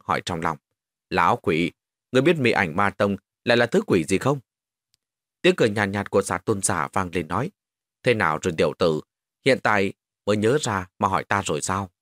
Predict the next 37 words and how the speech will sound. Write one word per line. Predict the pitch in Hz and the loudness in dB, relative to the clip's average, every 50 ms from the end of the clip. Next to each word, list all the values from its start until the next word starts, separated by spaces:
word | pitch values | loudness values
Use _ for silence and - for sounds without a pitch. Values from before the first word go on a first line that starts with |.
| _ _ _ _ _ _ _ _ _ _ _ _ _ _ | _ _ _ _ _ _ _ _ _ _ _ _ _ _
Lý | - 156 160 | 0 0 2
Giật | 156 123 104 - | 2 2 2 2
hừ | 113 110 | 0 0
một | 98 92 98 95 - | 2 2 2 0 0
tiếng | - 120 123 170 202 196 | -2 -2 -2 -2 -4 -4
trong | - 123 101 | -6 -6 -4
lòng | 95 87 69 62 | -4 -4 -4 -2
nói, | 85 104 151 208 220 - _ _ _ _ _ _ _ _ | -2 -2 -2 -2 -4 -10 _ _ _ _ _ _ _ _
"Lúc | 143 143 156 - | 0 0 0 2
này | 143 131 123 120 123 | 2 2 4 2 4
không | - 151 147 | 2 2 2
phải | - 113 92 | 2 2 0
lúc | 107 131 127 | 0 0 0
nói | - 127 175 | 0 0 0
nhiều | 202 143 101 87 80 | 0 0 0 0 0
đâu." | 82 107 120 110 - _ _ _ _ _ _ _ _ _ _ _ _ _ _ _ _ - | 0 -2 -2 -4 -6 _ _ _ _ _ _ _ _ _ _ _ _ _ _ _ _ -4
Giả | - - 147 | -2 0 0
Tôn | 143 185 180 | 2 2 0
Giả | 170 - 127 92 90 | 0 0 -2 -2 -2
cơ | - - 139 131 | 0 0 0 0
hồ | 120 98 98 95 90 85 - | 2 2 4 4 4 4 2
khẽ | - 123 131 | 0 -2 0
cười | - 117 87 | 0 0 0
một | 76 80 78 - | 0 -4 -6 -2
tiếng, | - 117 143 185 226 - _ _ _ _ _ _ - | -2 -2 -2 -2 -4 -8 _ _ _ _ _ _ -6
sau | - - 104 92 90 85 | -2 0 2 2 2 2
chốc | - - 143 135 - | 0 -2 -4 -2 -2
lát | 160 185 202 _ _ _ _ | -4 -4 -4 _ _ _ _
mới | 92 92 101 110 - | -2 2 2 2 2
thấp | - - - - | 0 -2 -4 -2
giọng | 87 73 85 | -4 -4 -4
nói, | 90 98 135 185 233 - _ _ _ _ _ _ _ _ _ _ - | -4 -4 -4 -4 -6 -10 _ _ _ _ _ _ _ _ _ _ -4
"Nếu | 95 92 98 110 | 2 2 4 4
nói | 107 95 95 104 117 | 4 2 2 0 0
đến | 107 110 117 151 170 | 0 0 -2 -2 0
Mỹ | 135 113 - | 0 -2 0
Ảnh | - - 85 71 | 0 -2 -4 -6